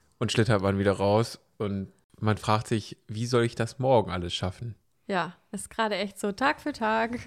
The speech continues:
Speaker 2: Schritt für Schritt, Sache für Sache abarbeiten. Das ist echt der Wahnsinn. Aber wir wollen uns nicht beschweren, weil es waren ziemlich coole Sachen dabei, die wir erlebt haben. Und ja, ich würd mal sagen, chronologisch gehen wir rein,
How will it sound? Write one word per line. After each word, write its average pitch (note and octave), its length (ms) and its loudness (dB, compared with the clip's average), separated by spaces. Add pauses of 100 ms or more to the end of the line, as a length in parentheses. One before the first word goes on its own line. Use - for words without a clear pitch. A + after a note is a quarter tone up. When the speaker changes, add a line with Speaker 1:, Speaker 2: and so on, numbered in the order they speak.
(140)
Speaker 2:
Schritt - 280 -6
für D4+ 160 -4
Schritt, - 560 -4 (320)
Sache B3+ 400 -4
für C4 160 -8
Sache G3+ 300 -2
abarbeiten. G3 600 -4
Das F#3 100 -4
ist - 100 -12
echt F#3 160 -8
der F3+ 120 -2
Wahnsinn. D#3+ 540 -4
Aber G3+ 200 0
wir G3 140 -4
wollen A3+ 160 0
uns A3 140 -6
nicht G3+ 140 -8
beschweren, G#3 500 -2
weil F#3+ 140 0
es - 120 -10
waren F#3 240 -2
ziemlich A3+ 680 -4
coole F#3+ 260 -6
Sachen E3+ 300 -2
dabei, D#3 320 -6
die F3 160 -8
wir F3 80 -4
erlebt D#3+ 400 -8
haben. F#3+ 380 -2 (640)
Und G#3+ 420 0
ja, C4 180 2
ich E3+ 140 -6
würd F3+ 140 -6
mal F3+ 160 -2
sagen, F3 220 0
chronologisch F3+ 600 -2
gehen G3 160 -2
wir F3 140 -4
rein, D#3 240 0